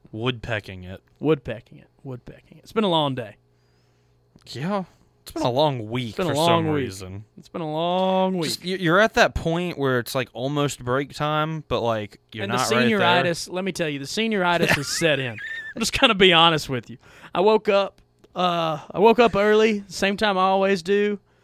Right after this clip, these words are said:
Speaker 2: uh, yesterday, or no, day before, or Monday. I'm sorry, Monday. I woke up early on Monday, the same time I always do. Woke up in time to make it to my nine A M. I asked my Alexa what the weather was outside, and she said,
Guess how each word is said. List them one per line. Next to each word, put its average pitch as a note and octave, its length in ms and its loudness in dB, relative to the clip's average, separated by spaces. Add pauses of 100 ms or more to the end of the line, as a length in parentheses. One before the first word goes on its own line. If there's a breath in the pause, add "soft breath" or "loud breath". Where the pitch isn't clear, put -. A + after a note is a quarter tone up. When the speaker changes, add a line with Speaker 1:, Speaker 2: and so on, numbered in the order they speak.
(260)
Speaker 2:
uh, B2+ 340 -6
yesterday, F3+ 840 -2 (160)
or E3+ 100 -2
no, F3 140 4
day F3 160 4
before, D#3+ 460 -2
or C#3+ 120 -8
Monday. G3 540 4
I'm E3+ 80 -8
sorry, A#2+ 240 -8
Monday. F3+ 400 0 (640 soft breath)
I - 60 -8
woke F#3+ 200 0
up G#3 200 2
early G3+ 320 0
on G3 160 -2
Monday, G3+ 440 -2
the G3 80 -6
same F3 300 -4
time G3+ 260 0
I F#3+ 120 -2
always G3 400 0
do. G#3 340 -2
Woke F#3+ 240 0
up G#3+ 160 0
in A#3 160 2
time G#3 360 2
to D3+ 40 0
make D3 220 -2
it C#3 80 -8
to C#3+ 40 -8
my C#3 120 -4
nine C#3 240 -2
A C3+ 240 -2
M. F3 180 -4
I C3+ 140 -4
asked E3+ 240 -6
my D3+ 180 -2
Alexa D3+ 400 -2
what D3+ 160 -2
the B2 100 -6
weather F#3 300 0
was G3+ 260 2
outside, G3 560 -2
and D#3 100 -8
she B3+ 240 0
said, F#3 460 -2